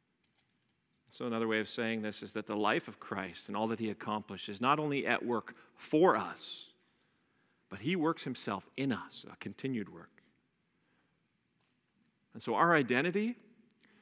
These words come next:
our identity is so wrapped up in his that we can even say, "It is no longer I who live, but Christ lives in me." And so if the Son sets you free,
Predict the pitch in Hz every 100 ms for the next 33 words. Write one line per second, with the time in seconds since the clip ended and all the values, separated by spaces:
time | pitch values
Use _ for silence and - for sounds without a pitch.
0 | _ _ _ _ _ _ - 139 185 175
1 | 185 156 117 - 170 185 165 160 156 151
2 | 139 120 127 110 92 98 101 135 113 131
3 | 151 143 - 92 87 - _ _ _ _
4 | _ _ _ _ 107 101 107 123 127 120
5 | 104 117 127 120 101 90 85 - _ _
6 | _ _ _ - - 110 95 90 - -
7 | 101 92 - - 95 90 78 _ _ _
8 | _ _ _ _ _ _ _ _ _ _
9 | _ _ _ _ _ _ _ _ _ _
10 | _ _ _ - - - 98 - - 110
11 | 107 - 101 - 107 98 90 85